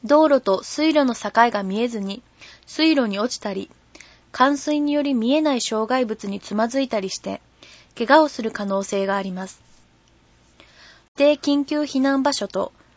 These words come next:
指定避難所。避難すべき場所は災害の種類によって異なります。指定緊急避難場所と指定避難所を市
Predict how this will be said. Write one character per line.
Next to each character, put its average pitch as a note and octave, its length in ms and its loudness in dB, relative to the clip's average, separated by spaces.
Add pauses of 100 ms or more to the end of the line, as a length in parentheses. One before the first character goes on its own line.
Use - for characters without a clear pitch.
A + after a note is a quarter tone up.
(240)
指 - 140 -10
定 C4 200 6
避 B3+ 180 -6
難 A3+ 260 0
所。 G3+ 200 -2 (1400)
避 C4+ 160 0
難 D#4 180 6
す - 140 -10
べ A#3+ 120 2
き G#3 120 -10
場 F#3 100 -4
所 F#3 160 -6
は F#3+ 220 -6 (220)
災 A#3+ 280 2
害 D4 180 4
の C#4+ 120 0
種 D#4+ 160 0
類 D4+ 160 0
に A#3 100 0
よ F#3+ 80 0
っ F#3+ 40 -2
て - 300 -6
異 - 300 -4
な G#3 100 0
り G#3 120 -4
ま G3+ 160 -6
す。 - 100 -16 (960)
指 - 140 -10
定 D4 160 4
緊 C#4 340 -2
急 D4 200 -4
避 C#4 180 -4
難 C#4 240 2
場 D4+ 80 2
所 C#4+ 160 -4
と - 260 -6 (400)
指 - 140 -12
定 C#4 180 8
避 C4 180 -2
難 C4 280 0
所 B3+ 200 0
を - 120 -10 (380)
市 - 280 -6